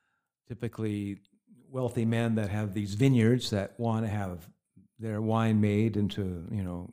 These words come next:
their own wine made. So I, I, um, I take their grapes and I make their wine, and I give them some of it, and I give,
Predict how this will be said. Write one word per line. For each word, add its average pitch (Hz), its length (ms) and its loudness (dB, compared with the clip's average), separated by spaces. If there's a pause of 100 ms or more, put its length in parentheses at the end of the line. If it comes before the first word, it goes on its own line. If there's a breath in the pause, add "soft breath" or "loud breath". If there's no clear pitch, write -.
(260)
their 113 140 0
own 135 200 6
wine 101 280 0
made. 98 280 0
So 101 160 -8
I, 98 180 -10 (680)
I, 101 380 -10
um, 85 280 -16 (680)
I - 80 -14
take 139 200 0
their 123 120 2
grapes 120 460 -2 (440)
and 95 120 -12
I 87 300 -12 (680)
make 110 200 -10
their 117 120 -2
wine, 110 400 -2
and 90 180 -8
I 85 100 -14
give 104 220 -8
them 101 200 -8
some 135 240 -2
of 143 120 2
it, 135 160 -2
and 101 80 -14
I 87 120 -12
give, 95 280 -14